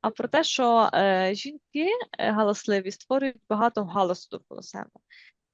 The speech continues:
І мають багато хвиль, часто роблять бурі. До речі, хотіла сказати: мені, е, дуже сподобалося, м,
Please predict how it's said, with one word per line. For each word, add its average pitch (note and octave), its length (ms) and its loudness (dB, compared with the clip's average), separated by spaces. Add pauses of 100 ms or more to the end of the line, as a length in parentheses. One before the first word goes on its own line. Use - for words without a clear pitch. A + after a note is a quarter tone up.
(120)
І A3 80 -4
мають B3+ 280 0
багато A3 320 0
хвиль, A3 420 2 (720)
часто A#3+ 300 0
роблять G#3+ 460 -2
бурі. G3 380 -2 (380)
До G#3 80 0
речі, B3+ 320 2
хотіла B3 340 0
сказати: C#4 440 0
мені, A3+ 360 0
е, G3 400 0
дуже G#3+ 160 -6
сподобалося, A#3 800 2
м, - 60 -4